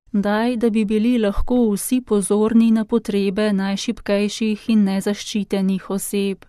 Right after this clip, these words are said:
Daj, da bi dialog in spoštovanje lahko presegla sovraštvo in konflikt,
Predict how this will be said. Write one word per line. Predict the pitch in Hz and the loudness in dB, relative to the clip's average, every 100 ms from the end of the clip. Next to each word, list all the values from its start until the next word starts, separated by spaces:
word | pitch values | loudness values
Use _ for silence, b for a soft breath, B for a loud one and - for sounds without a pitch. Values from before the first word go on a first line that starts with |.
| _ _ | _ _
Daj, | 208 190 190 190 196 190 | -4 -2 0 0 -2 -2
da | 196 | -2
bi | 190 202 | 0 -2
dialog | 190 202 190 196 202 214 214 | 0 0 0 2 2 2 0
in | 208 196 | -2 0
spoštovanje | 190 - 190 - 196 190 190 196 202 214 208 214 | -2 -6 -8 -4 -4 -2 -4 -2 0 0 -2 -2
lahko | 202 - - 233 | -4 -2 -2 0
presegla | 214 196 - 220 226 226 226 226 | 0 -2 -2 -2 0 0 0 -2
sovraštvo | - 233 202 190 185 - 214 196 | -2 -2 0 -2 -4 -6 -4 0
in | 202 202 | 2 2
konflikt, | - 196 185 196 202 196 - | 0 -2 -2 -2 -2 -2 -8